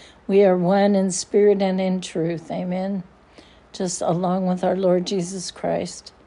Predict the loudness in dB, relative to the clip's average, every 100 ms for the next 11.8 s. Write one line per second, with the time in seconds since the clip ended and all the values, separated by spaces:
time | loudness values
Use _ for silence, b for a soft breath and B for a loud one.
0 | b b b b b b _ -12 -4 2
1 | 4 4 2 2 2 2 6 6 8 4
2 | 0 0 -2 2 4 6 4 4 2 0
3 | 0 0 2 2 2 0 0 2 2 0
4 | -2 -4 -6 -4 -2 0 0 0 -4 -4
5 | -4 -4 -2 -2 -2 -4 -4 -4 -2 0
6 | 0 -2 -4 -4 -4 -6 -8 -8 -6 -6
7 | -6 -8 -6 -6 -6 -8 -12 B B B
8 | B 0 2 2 2 4 4 4 0 -4
9 | _ _ _ _ _ _ -20 -20 _ _
10 | b b b b _ -8 -4 -2 0 2
11 | 2 2 2 4 4 4 2